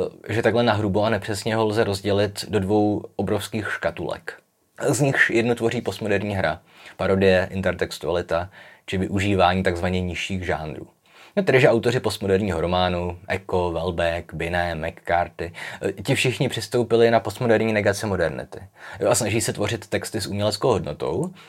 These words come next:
které jsou zároveň v rámci povrchního čtení přístupné i běžnému čtenáři. Jo. A zmiňovaní autoři jsou samozřejmě ti nejúspěšnější,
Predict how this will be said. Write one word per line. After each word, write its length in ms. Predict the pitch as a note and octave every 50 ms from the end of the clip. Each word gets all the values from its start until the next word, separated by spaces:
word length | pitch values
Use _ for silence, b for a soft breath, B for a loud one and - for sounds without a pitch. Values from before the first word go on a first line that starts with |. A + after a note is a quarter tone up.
| B B B
které 240 | B - A#2+ A#2+
jsou 140 | A#2 D3 C#3
zároveň 440 | B2+ B2+ A#2 A#2+ A#2 A#2 A#2+ B2 A#2
v 20 |
rámci 320 | A2 G#2+ G#2+ G#2+ G#2 - B2
povrchního 480 | A#2+ G2+ G#2+ G#2+ G2+ - A2 A2 A2+
čtení 380 | G#2+ - - - G#2+ G#2+ G#2+ G#2+
přístupné 480 | G2+ - G2+ - - G#2 - G#2+ G2+ D#2+
i 60 | F#2+
běžnému 420 | G2 G2 F#2+ G#2 G2 G2 G2 F#2+
čtenáři. 480 | F2+ - - E2 E2 D2+ D2 E2 - - - - _ _ _ b b b b b b b b b b
Jo. 100 | F#2+ G2+ G2 B B B B B
A 380 | A#2 A#2 A#2 A#2 A#2 A#2 - -
zmiňovaní 480 | D3 C3+ D3 C3+ C#3 C3+ C3+ C3+ C3 A2
autoři 260 | A2 G2 A2+ A2 G#2+
jsou 140 | G2+ A#2+ G#2
samozřejmě 420 | A2 G#2 G2+ G2+ A2+ G#2 G#2 F#2+
ti 80 | - G2
nejúspěšnější, 800 | F#2 G2 G2 G2 - D2+ - - D2+ C#2 - - - - -